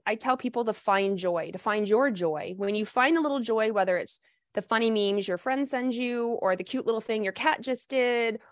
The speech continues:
or that funny T V show you watch for thirty minutes to check out, it doesn't have to be big joy all day long, but it's the little joys.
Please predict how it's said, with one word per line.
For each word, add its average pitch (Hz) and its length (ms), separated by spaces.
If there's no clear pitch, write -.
or 196 340
that - 200
funny 262 200
T 233 160
V 220 120
show 214 160
you 208 180
watch 196 240
for 208 80
thirty 190 240
minutes 180 320
to 185 80
check 185 320
out, 175 360
it 226 100
doesn't 254 220
have 262 200
to 233 80
be 208 140
big 202 200
joy 190 200
all 180 120
day 175 140
long, 240 380
but 214 120
it's 214 120
the 214 120
little 320 280
joys. 185 600